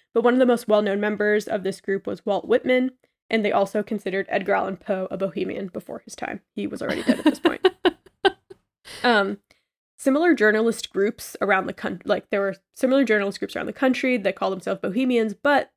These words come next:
Speaker 1: they were all, um, broken up during the American Civil War because they were reporters and they were sent to cover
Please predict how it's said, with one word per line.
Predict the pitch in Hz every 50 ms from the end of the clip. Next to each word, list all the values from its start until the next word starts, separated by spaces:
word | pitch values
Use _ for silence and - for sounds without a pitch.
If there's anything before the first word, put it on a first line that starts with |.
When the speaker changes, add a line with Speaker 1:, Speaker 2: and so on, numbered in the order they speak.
| _ _ _ _ _ _ _ -
Speaker 1:
they | - 175 190 185 208 214 208
were | 208 208 208 202 202 - -
all, | - 202 196 196 202 202 190
um, | 190 196 190 185 202
broken | - 202 202 202 - 208 -
up | - 196 196 - - -
during | 196 196 196 202 202
the | 196 196
American | 190 196 196 196 196 - 208 196
Civil | - - 196 196 175 208
War | 226 302 339 311 294
because | - 240 214 - 214 196 196 196 -
they | - 196
were | 185 190 190 180
reporters | 170 202 - - 285 285 277 262 254 202 -
and | - 202
they | 196 190
were | 185 196
sent | - - - 196 185 - -
to | - - 196
cover | 175 - - 190 190 185 180 - 202 202 196